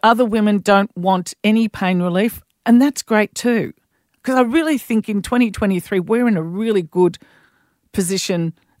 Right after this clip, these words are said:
as midwives, definitely, and doctors, that we've, we, we can offer all of that, all of the above. And it doesn't, nothing means failure. You know, having a caesarean section doesn't mean failure.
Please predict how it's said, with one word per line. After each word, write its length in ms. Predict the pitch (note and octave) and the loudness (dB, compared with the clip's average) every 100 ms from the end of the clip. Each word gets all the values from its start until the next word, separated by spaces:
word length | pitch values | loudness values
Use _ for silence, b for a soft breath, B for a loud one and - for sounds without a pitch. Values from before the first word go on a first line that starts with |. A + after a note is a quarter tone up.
| - | -2
as 180 | F#3+ E3 | -2 2
midwives, 560 | A#3+ F#3+ D3+ D#3 D#3 | 0 2 0 0 -4
definitely, 520 | - G#3 - - E3 - | 0 -2 0 -8 -8 -4
and 260 | F3+ F3+ | -4 -4
doctors, 420 | D#3+ F#3 - F#3 - | -2 -2 -2 -10 -6
that 180 | F#3+ | -4
we've, 200 | G3+ F#3+ _ | -2 -2 _
we, 220 | G3 G#3 - | -4 -4 -6
we 140 | G#3 | -8
can 240 | G#3 A3 G#3+ - | -4 -4 -4 -4
offer 360 | G#3+ - G#3 - | -6 -2 -4 -2
all 240 | G3+ G#3 G3 | 0 0 0
of 100 | F3 | -2
that, 220 | F#3 F3 _ _ _ _ _ | -4 -4 _ _ _ _ _
all 160 | A3+ C4+ | -4 -2
of 80 | A3 | -2
the 120 | G3+ | -2
above. 440 | F#3 F3+ E3+ - _ _ _ b b b b b _ | -4 -4 -6 -8 _ _ _ b b b b b _
And 420 | F#3+ F#3+ F#3+ F3 - b b b b _ | 2 2 2 -2 -8 b b b b _
it 160 | A3+ - | -2 2
doesn't, 320 | B3 C4 B3+ | 2 2 -2
nothing 500 | G3+ A3+ B3 D4+ A#3 | 2 2 2 2 4
means 300 | G3+ F#3+ F3 | 4 2 0
failure. 520 | - F3 F3 E3 - _ | -2 -2 -2 -6 -10 _
You 80 | G3+ | -2
know, 120 | G3+ | 0
having 300 | F#3 A3+ A#3 | 2 2 2
a 40 | A3 | 2
caesarean 480 | - G3+ G3 G3+ G3 | 0 0 2 2 -2
section 340 | G3+ - F#3+ | -6 -8 -6
doesn't 300 | F3 D#3+ E3 | -4 -4 -4
mean 180 | D#3+ D#3 | -4 -8
failure. 440 | - D3 C#3+ - | -8 -10 -10 -14